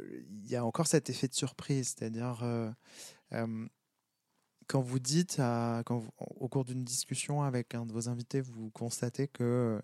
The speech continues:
il se rend dans une destination ou dans un hôtel dans lequel vous avez une connaissance plus ou moins proche, mais qui fait le même métier que vous, et que vous lui, et que vous dites à votre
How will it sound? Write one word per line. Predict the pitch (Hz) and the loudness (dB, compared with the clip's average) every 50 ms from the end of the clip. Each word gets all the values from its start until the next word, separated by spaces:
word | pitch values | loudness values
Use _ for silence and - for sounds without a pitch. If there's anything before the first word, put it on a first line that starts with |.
| - - - | -6 -8 -8
il | 113 110 | -6 -4
se | 104 - - 120 | -2 0 0 0
rend | 117 113 123 131 139 | 2 2 2 0 0
dans | 135 127 120 | 0 0 -2
une | 113 110 120 117 110 107 110 110 | -2 -2 -4 -4 -2 -4 -4 -2
destination | 110 120 123 - - - 139 123 117 113 - - 135 131 135 131 | 0 2 2 2 2 2 2 2 2 0 0 0 0 -2 0 0
ou | 127 | 0
dans | 120 120 117 110 120 | 0 0 0 2 2
un | 120 | 2
hôtel | 120 117 - 131 131 143 | 4 6 6 6 6 6
dans | 156 - - - - - - - - - _ - | 4 -2 -8 -16 -16 -16 -16 -16 -18 -12 _ -2
lequel | - - 131 | 2 4 4
vous | 131 131 127 123 | 4 4 4 4
avez | 120 117 113 117 123 127 127 127 | 4 4 4 6 6 6 6 6
une | 127 120 117 | 4 2 0
connaissance | - - 117 117 113 - - 123 123 123 123 127 - - - - - _ _ _ _ _ _ _ _ _ _ _ _ - | 0 0 0 2 0 0 0 0 0 0 -2 -2 -4 -4 -6 -8 -14 _ _ _ _ _ _ _ _ _ _ _ _ -8
plus | - - 117 107 | -4 -4 -2 0
ou | 123 | -2
moins | 120 120 117 117 113 | 0 0 0 0 0
proche, | - - - - 185 226 - - - - - - - | -2 -2 0 2 2 2 2 0 -2 -2 -4 -4 -6
mais | - 110 | -8 -8
qui | 104 - - | -8 -8 -6
fait | - 110 | -4 -2
le | 113 | 0
même | 117 123 120 120 | 0 0 0 0
métier | 120 123 120 - - 120 | 0 0 0 0 0 -2
que | 117 117 | -2 0
vous, | 117 127 139 156 180 202 - - - - - - _ - | 2 4 4 4 4 2 0 -6 -20 -20 -20 -8 _ -6
et | 120 | -2
que | - - 123 | -2 -2 -2
vous | 113 113 | 0 0
lui, | 113 113 113 113 | 0 0 0 0
et | - - 110 113 | 0 0 -2 -2
que | - - 120 | -2 -6 -8
vous | 117 113 113 117 | -8 -6 -6 -6
dites | 113 113 135 180 180 - | 0 2 2 4 4 6
à | 135 | 6
votre | 120 113 113 - | 6 4 2 0